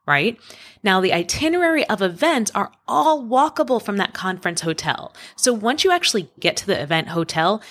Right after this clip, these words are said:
don't worry too much about how you're gonna get from one place to another.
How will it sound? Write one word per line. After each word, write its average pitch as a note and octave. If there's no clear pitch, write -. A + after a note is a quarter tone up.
don't D#4
worry F3+
too -
much G#3
about E3+
how -
you're G#3+
gonna G#3
get -
from F3
one E3+
place F3
to F3
another. F3+